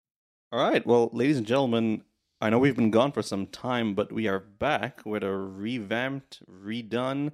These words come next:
re-engineered episode of The Sound of Scoring.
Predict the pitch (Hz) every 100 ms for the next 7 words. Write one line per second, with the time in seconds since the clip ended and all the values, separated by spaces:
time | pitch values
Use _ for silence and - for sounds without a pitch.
0 | - _ _ _ 104 120 123 123 120 107
1 | 101 104 131 120 135 - - 110 - 113
2 | 160 - 101 104 - - 101 - 92 90
3 | 95 92 - 90 - - - - 98 113
4 | - 92